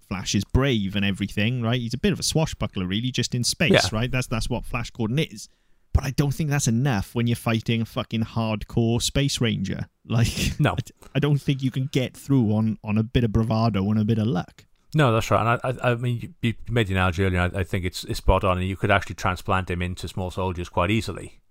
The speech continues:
Speaker 1: Yes.
Speaker 2: Um, you know, the, the, the pre-realization part where, no, he,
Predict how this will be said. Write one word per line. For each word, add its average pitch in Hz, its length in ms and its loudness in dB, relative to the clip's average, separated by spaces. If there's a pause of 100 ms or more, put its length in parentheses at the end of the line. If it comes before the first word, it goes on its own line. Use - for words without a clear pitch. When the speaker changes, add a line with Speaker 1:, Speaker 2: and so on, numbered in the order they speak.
Speaker 1:
Yes. - 300 -2 (240)
Speaker 2:
Um, 92 380 2
you - 40 -6
know, 90 80 -4
the, 85 300 -8 (160)
the, 104 140 0
the 87 360 -6
pre-realization 87 1000 -4 (120)
part 85 240 0
where, 85 140 -6
no, 80 100 -8
he, 82 100 -8